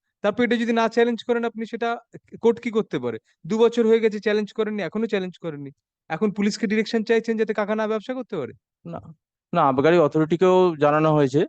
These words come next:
Speaker 1: না।
Speaker 2: আবগারি অথরিটিকেও ওই অর্ডার পেশ করার পর জানানো হয়েছে।
Speaker 1: ফাইনালি ডিসাইড করে দিয়েছেন তো এটা। আপনার কাকাকেও পারমিট করেছেন পার্টিসিপেট করতে। Finally decided এটা। এখানে কোনো ইন্টারফারেন্সের স্কোপই নেই। এসো।
Speaker 2: কিন্তু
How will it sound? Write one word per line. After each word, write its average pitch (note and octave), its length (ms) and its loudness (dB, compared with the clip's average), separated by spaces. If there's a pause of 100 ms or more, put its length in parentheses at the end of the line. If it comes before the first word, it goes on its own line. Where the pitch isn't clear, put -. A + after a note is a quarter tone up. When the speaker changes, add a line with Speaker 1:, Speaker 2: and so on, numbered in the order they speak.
Speaker 1:
না। C3 220 -10 (440)
Speaker 2:
আবগারি B2+ 320 -2
অথরিটিকেও C3 640 -2
ওই C3 180 -4
অর্ডার B2+ 260 -4
পেশ C3 260 -8
করার C3+ 280 -2
পর C3+ 160 -8
জানানো B2 260 -4
হয়েছে। B2 100 -6
Speaker 1:
ফাইনালি C#4 200 -10
ডিসাইড C4 340 -12
করে A#3 200 -6
দিয়েছেন C3+ 400 -8
তো A2 120 -14
এটা। A2 200 -8
আপনার F3 180 -4
কাকাকেও A#3 400 -4
পারমিট F3 340 -2
করেছেন G#2 440 -10
পার্টিসিপেট G#2 480 -10
করতে। - 300 -16 (920)
Finally B3+ 360 -2
decided A#3+ 440 -2
এটা। G2+ 220 -6 (480)
এখানে A3+ 260 -2
কোনো A3 160 2
ইন্টারফারেন্সের A3 520 0
স্কোপই E3 360 -6
নেই। F#2+ 160 -10 (280)
এসো। - 260 -10 (420)
Speaker 2:
কিন্তু - 260 -10